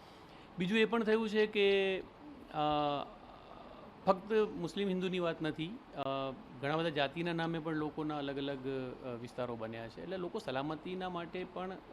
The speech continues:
પોતાના જ સમુદાયની સાથે રહેવા માંગે છે. એના સાંસ્કૃતિક મામલાઓ છે. એ સિવાય, અ, એમને ત્યાં અનુકૂળ રહે છે એટલા માટે પણ એ સાથે રહેવા માંગે છે. અને એવું ફક્ત મુસ્લિમ સમાજમાં નથી, એ સિવાયના સમાજોમાં પણ છે. છતાં પણ મુસ્લિમ સમુદાય જો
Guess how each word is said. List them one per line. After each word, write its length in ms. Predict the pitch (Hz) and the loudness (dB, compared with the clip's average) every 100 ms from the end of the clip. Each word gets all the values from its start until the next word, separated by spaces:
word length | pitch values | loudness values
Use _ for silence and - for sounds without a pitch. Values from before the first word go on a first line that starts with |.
| 170 | -8
પોતાના 400 | 165 175 175 175 | -6 -2 -2 -2
જ 60 | |
સમુદાયની 420 | 170 160 165 170 170 | -4 -4 -2 -4 -4
સાથે 240 | 156 160 | -4 -2
રહેવા 200 | 156 160 | 0 0
માંગે 300 | 156 156 160 | 0 -2 -2
છે. 100 | 185 | -6
એના 720 | - - - - - - 143 | -12 -16 -18 -18 -18 -8 -6
સાંસ્કૃતિક 500 | 147 131 - 156 165 | -4 -6 -6 -6 -4
મામલાઓ 440 | 165 160 165 165 156 | -2 -2 -2 -2 -2
છે. 200 | 165 160 - - - - - - - | -6 -8 -12 -20 -20 -18 -18 -18 2
એ 100 | 175 | 2
સિવાય, 520 | 180 190 196 196 196 - - - - - | 4 6 6 6 4 -4 -12 -20 -14 -2
અ, 200 | 160 165 | 2 4
એમને 220 | 165 175 | 4 4
ત્યાં 180 | 185 196 | 4 4
અનુકૂળ 380 | 175 180 208 180 | 4 4 2 4
રહે 200 | 180 180 | 6 6
છે 100 | 185 | 2
એટલા 180 | 156 165 | 0 0
માટે 220 | 170 170 | 0 -2
પણ 140 | 170 | -4
એ 40 | 170 | -2
સાથે 260 | 160 147 | -2 0
રહેવા 220 | 156 151 156 | 0 0 2
માંગે 320 | 139 135 131 | 0 0 -4
છે. 100 | 170 277 - - - - - | -6 -10 -16 -20 -20 -20 -4
અને 140 | 185 | -2
એવું 260 | 214 196 220 | 4 4 4
ફક્ત 280 | 196 190 208 | 2 2 -2
મુસ્લિમ 280 | 190 185 180 | -2 -2 -2
સમાજમાં 400 | 185 185 170 180 | 0 0 -2 -4
નથી, 220 | 180 196 | -4 -4
એ 60 | |
સિવાયના 380 | 165 139 143 156 | -4 -4 -2 -2
સમાજોમાં 500 | 165 156 160 165 156 | -4 -4 -4 -4 -4
પણ 140 | 160 151 | -4 -4
છે. 180 | 175 | -4
છતાં 260 | 135 147 165 | -2 -2 0
પણ 100 | 190 | -2
મુસ્લિમ 240 | 170 165 | -2 -4
સમુદાય 520 | 165 160 160 165 175 - - - 131 | -4 -4 -2 -2 -2 -4 -12 -16 -8
જો 340 | 143 165 175 | -2 2 2